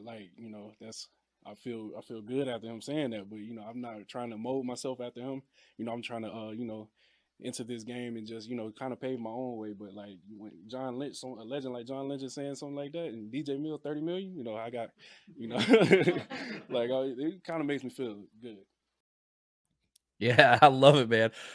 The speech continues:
Speaker 2: Yeah, that thirty million, that, that spoke, uh, that, that spoke answers to it. You know, it, it, it moves things. But Kalia Davis is weird. I'm just gonna be real. His, his, his game tape is weird. His story is weird.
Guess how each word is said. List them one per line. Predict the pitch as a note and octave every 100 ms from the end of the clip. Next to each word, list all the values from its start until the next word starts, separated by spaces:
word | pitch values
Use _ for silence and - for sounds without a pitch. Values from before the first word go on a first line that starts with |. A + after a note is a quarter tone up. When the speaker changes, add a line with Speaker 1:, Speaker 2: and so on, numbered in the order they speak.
| -
Speaker 2:
Yeah, | B2 B2+
that | E3
thirty | - G3+
million, | F#3 G3+ F#3+ D3+
that, | C#3 D3
that | D#3+ E3+
spoke, | - E3+ E3 D#3+
uh, | C#3+ B2+ A2+ G#2
that, | C3 C#3+
that | C3 D#3+
spoke | - - D#3+ D#3+
answers | D3+ D3 D3 - G2+ - -
to | G#2
it. | G2+
You | A2
know, | G#2 G2+
it, | G2+ G#2+ F#2
it, | F2 G#2
it | G#2 A#2 A#2+
moves | C#3 F#3+ D#3+ -
things. | A2 F#2 F#2 - _ - - - - - _ _
But | E3+ F3 - - - - -
Kalia | - E3 D#4
Davis | A#3 A3 G3+
is | C3
weird. | A2+ B2+ A2+ F2+ - _ _
I'm | G#2+
just | C3 G3
gonna |
be | G3
real. | F#3 F#3+ C#3+ -
His, | B2+ D3
his, | C3 C#3 A2 G#2+
his | A#2 G#2+ - _ C3
game | B2 D#3+ G3 G#3
tape | G#3 G#3
is | A3 G3
weird. | F#3+ G3+ G#3 G3+
His | A2+ G2+
story | - - C3+ F3+ G3+ G3
is | G3+ F#3
weird. | F#3 F#3+ G3